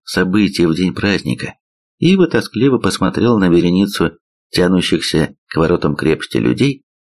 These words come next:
а на набирающие силу дождевые облака над головой на пожухлую траву под ногами и, наконец, выдохнул. «Ты говорил, что Альберт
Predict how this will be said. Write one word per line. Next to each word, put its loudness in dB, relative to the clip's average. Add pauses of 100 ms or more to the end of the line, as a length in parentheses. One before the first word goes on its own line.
(440)
а 0
на 4
набирающие 0
силу 2
дождевые 2
облака 0
над -2
головой 0 (460)
на 4
пожухлую 2
траву -2
под -4
ногами 0 (500)
и, 2
наконец, 0
выдохнул. 0 (680)
«Ты 2
говорил, 2
что -4
Альберт 0